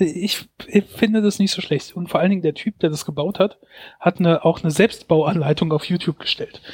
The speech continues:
Also da kann man sich's anschauen und kann sich das dann selbst bauen.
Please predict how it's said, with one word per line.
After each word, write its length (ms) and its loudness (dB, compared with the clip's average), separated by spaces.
Also 140 4
da 40 6
kann 140 0
man 80 4
sich's 180 2
anschauen 360 2
und 80 -2
kann 200 0
sich 140 -2
das 180 -2
dann 140 2
selbst 340 0
bauen. 240 -10